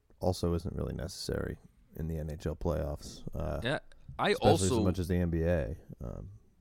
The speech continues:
Speaker 2: I also
Speaker 1: you know.
Speaker 2: believe that you don't wanna bring in more than one guy. And the reason is because this team is so, is meshed so well together right now that trying to bring in another guy just to fill a spot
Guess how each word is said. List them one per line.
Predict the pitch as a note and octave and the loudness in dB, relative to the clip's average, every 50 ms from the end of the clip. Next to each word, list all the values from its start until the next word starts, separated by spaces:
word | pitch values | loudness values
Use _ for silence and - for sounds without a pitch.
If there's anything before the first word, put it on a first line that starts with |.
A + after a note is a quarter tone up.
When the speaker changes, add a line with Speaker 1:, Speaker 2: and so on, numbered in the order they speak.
| - _ - | -8 _ 0
Speaker 2:
I | C3+ D3+ | 2 4
also | F3 F3 F#3 F3 - D#3+ | 4 4 4 4 4 2
Speaker 1:
you | C3 | 2
know. | A#2 | 4
Speaker 2:
believe | G#2 A2+ A2+ A2+ A2 A2 G#2+ F#2+ F#2+ | 4 4 4 6 6 4 2 2 2
that | G2+ F#2+ - - G#2+ | 2 2 2 2 0
you | A#2 B2+ | 2 4
don't | C#3 C#3 B2+ G#2+ | 4 4 4 4
wanna | C3 C3+ C3 A#2+ | 2 2 2 2
bring | G#2 G#2 G#2 A2+ A#2 A#2 | 2 2 2 2 4 4
in | A2 G#2+ G#2 | 2 2 2
more | G#2+ G#2 G2+ G2+ | 2 2 2 0
than | G2 G2+ G2 F#2+ | 0 -2 -2 -2
one | F#2+ G2 F#2+ F#2 F#2+ G2 | 0 0 0 0 0 -2
guy. | F#2+ F2+ F2 E2 - - - _ _ _ - - - - _ _ - | -2 -2 -4 -4 -6 -10 -14 _ _ _ -20 -20 -20 -20 _ _ 0
And | G#2+ A#2 | 0 2
the | B2 A#2+ | 2 4
reason | C3 C#3+ D3 C3 C3+ B2 | 4 4 4 4 4 2
is | A2+ G#2 | 0 0
because | G#2 A2 G#2 - A2+ G#2 G2 | 0 0 2 2 2 2 2
this | A2 B2 B2+ - | 2 0 0 0
team | - - C#3+ D3 C#3 | -2 -2 -2 0 0
is | B2+ G#2+ - | 0 0 0
so, | - - - A2+ G#2+ A2+ A2 - | 2 2 4 6 6 6 4 2
is | G#2 G#2 F#2+ | 0 -2 -2
meshed | G2 G2 G2 G2 G#2 - - | 0 0 2 0 0 0 -2
so | - - - G2+ G#2 | 0 2 4 4 4
well | G2+ F#2+ F#2 G2 | 4 4 2 2
together | F#2+ - - F#2 F#2+ F2+ F#2 G2+ G#2 G#2 | 0 -2 -4 -4 -4 -2 0 2 2 4
right | G#2+ G#2+ F#2+ | 4 2 2
now | F2 G2+ G2+ G#2 G#2 G#2 - _ _ _ _ _ - | 0 0 0 0 -2 -4 -6 _ _ _ _ _ -2
that | G2+ G2 - | -2 0 0
trying | - A#2+ B2 C#3 C#3 | 2 2 2 2 2
to | C3 | 2
bring | G#2 A2 A#2 A#2+ A#2+ | 2 2 2 4 4
in | A#2 A2+ | 2 0
another | G2+ F#2+ G2 G2 G#2 A2 | 0 -2 0 0 0 0
guy | G2+ F#2 G2 F#2 G#2 G#2 | 0 2 2 2 2 2
just | G2 G2 G2+ G2+ - | 0 0 -2 -2 -2
to | - - | -4 -6
fill | - - - G#2 G2+ | -6 -2 -2 0 0
a | E2+ - | 0 -2
spot | - - - - E2+ F2 G2 A#2+ - - | -4 -8 -6 -4 -2 0 2 2 2 0